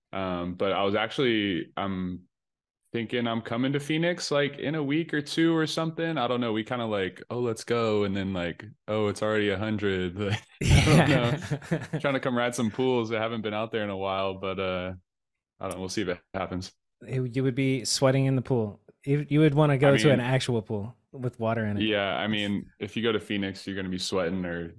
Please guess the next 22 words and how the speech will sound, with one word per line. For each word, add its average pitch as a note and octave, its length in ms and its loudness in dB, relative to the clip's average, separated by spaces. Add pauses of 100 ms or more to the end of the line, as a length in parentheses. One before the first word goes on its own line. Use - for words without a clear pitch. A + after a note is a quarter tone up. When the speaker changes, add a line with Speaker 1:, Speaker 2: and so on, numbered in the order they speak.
Speaker 1:
most G2 260 -4
time F#2 200 -4
if F2 100 -6
you're F#2+ 120 0
riding F2+ 260 -2
pools, F2+ 320 -2
it's F2+ 160 -8
hot E2+ 280 -4
anyway. F2+ 460 -6 (240)
Speaker 2:
True. A2 220 -2
Speaker 1:
But - 220 -8 (340)
Speaker 2:
Which C#3 180 2
is D3+ 120 2
Speaker 1:
I - 20 0
mean, F2+ 60 0
Speaker 2:
kinda F#3 180 6
Speaker 1:
yeah. G3+ 60 8
Speaker 2:
your E3 400 6 (120)
forte. C3 720 2 (120)
Um, A2 440 -2 (240)
have A#2+ 100 0
you, D3 340 6